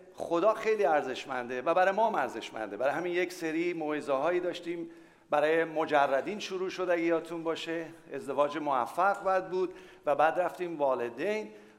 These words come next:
دو هفته در والدین بودیم و این هفته راجع به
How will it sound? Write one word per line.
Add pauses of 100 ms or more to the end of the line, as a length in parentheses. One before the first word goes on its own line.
دو
هفته
در
والدین
بودیم (200)
و
این
هفته
راجع
به